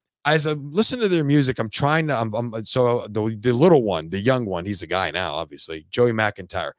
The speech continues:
great voice. Jordan Knight used to have a great voice. I think he's a weirdo. I seen him in a reality show. I don't, Donnie Wahlberg. I'm not a fan of, fan of his on New Kids on the Block, but that dude is a fantastic actor.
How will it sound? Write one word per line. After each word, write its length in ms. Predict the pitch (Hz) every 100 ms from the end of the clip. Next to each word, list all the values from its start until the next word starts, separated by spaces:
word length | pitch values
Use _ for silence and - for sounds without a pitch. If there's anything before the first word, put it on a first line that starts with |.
| _ -
great 220 | 139 123
voice. 480 | 107 95 73 - - _ _ _ -
Jordan 320 | 143 151 139
Knight 240 | 139 139
used 300 | 110 120 123
to 60 | 135
have 80 | 123
a 40 |
great 220 | 120 117
voice. 320 | 113 120 117
I 40 | 104
think 160 | 101 104
he's 120 | 92
a 40 |
weirdo. 520 | 87 98 107 107 107
I 40 | 92
seen 180 | - 107
him 100 | 92
in 60 |
a 60 | 87
reality 440 | 87 87 95 95
show. 480 | 95 107 107 104 101
I 80 | 95
don't, 160 | 90 - _ _ - 104
Donnie 340 | 117 131 156
Wahlberg. 520 | 156 143 143 113 73 - _ _ _ _ _ _ _ _ _
I'm 120 | 117 127
not 180 | 170
a 40 | 160
fan 320 | - 131 139
of, 300 | 139 131 127 _ -
fan 220 | 123 123
of 60 | 120
his 200 | 117 110
on 300 | 107 104 98
New 120 | 117
Kids 200 | 151 143
on 80 | 143
the 80 | 135
Block, 380 | 143 151 160 -
but 140 | 165
that 280 | 110 120 113
dude 260 | 120 120 110
is 120 | 90
a 60 |
fantastic 760 | 85 87 82 - 117 110 - 101
actor. 460 | - 85 - - -